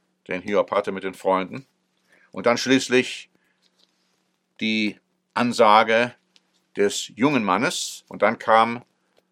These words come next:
der Dialog mit Gott, und dann hatte der Hiob sieben Stiere und sieben Witter,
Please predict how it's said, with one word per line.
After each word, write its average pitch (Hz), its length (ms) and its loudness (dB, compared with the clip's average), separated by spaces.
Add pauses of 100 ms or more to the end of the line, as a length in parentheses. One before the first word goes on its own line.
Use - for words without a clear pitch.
(280)
der 101 100 0
Dialog 110 540 2
mit 92 180 -10
Gott, - 600 4 (720)
und - 180 -8
dann 131 400 2 (560)
hatte 110 200 -4
der 98 100 6
Hiob 120 440 2 (760)
sieben 120 380 -2
Stiere 123 420 2
und 104 240 -4
sieben 113 380 -6
Witter, 120 420 -2